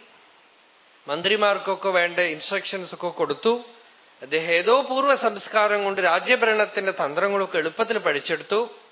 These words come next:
അവിടെ വീണ്ടും വിവാഹിതനായി, റാണിമാരുമൊക്കെ ആയി, രാജാവായി, രാജ്യഭരണമൊക്കെ ഭംഗിയായിട്ട് ചെയ്തു എട്ട് വർഷം. അങ്ങനെ എട്ട് വർഷം കഴിഞ്ഞു. ഒരു ദിവസം രാജാവ്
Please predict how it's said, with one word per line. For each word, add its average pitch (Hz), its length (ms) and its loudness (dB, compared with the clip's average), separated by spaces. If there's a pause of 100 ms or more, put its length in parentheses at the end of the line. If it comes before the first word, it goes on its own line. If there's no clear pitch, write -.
(1300)
അവിടെ 180 200 2
വീണ്ടും 220 400 4
വിവാഹിതനായി, 175 960 2 (1500)
റാണിമാരുമൊക്കെ 190 800 2
ആയി, 180 220 2
രാജാവായി, 180 720 4
രാജ്യഭരണമൊക്കെ 185 760 0
ഭംഗിയായിട്ട് 196 580 2
ചെയ്തു 156 420 -6
എട്ട് 143 300 -2
വർഷം. - 320 -2 (2000)
അങ്ങനെ 220 200 2
എട്ട് 190 300 0
വർഷം 285 400 4
കഴിഞ്ഞു. 190 420 4 (2250)
ഒരു 233 160 4
ദിവസം 247 420 2
രാജാവ് 220 680 4